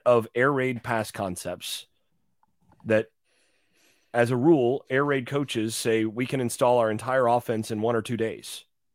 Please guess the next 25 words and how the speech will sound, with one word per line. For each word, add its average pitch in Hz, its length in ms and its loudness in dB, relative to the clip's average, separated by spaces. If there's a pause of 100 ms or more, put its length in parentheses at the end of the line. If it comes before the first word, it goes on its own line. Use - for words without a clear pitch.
(220)
You 101 80 -6
know, 95 80 -2
three 127 320 -2
is 104 100 -4
the 107 80 -6
max. - 520 -6 (140)
You 110 80 -8
install 117 280 2
the 107 80 0
entire 131 400 2
offense 120 400 0
in 104 120 -6
three 139 220 -2
days, 113 440 0 (320)
and 110 140 0
then 117 120 4
you 110 80 2
start 127 280 4
over. 98 380 0
<laughs> - 120 -18 (560)
And 127 140 -2
you 117 60 2
install 123 400 4
it 120 60 2
again, 101 420 -2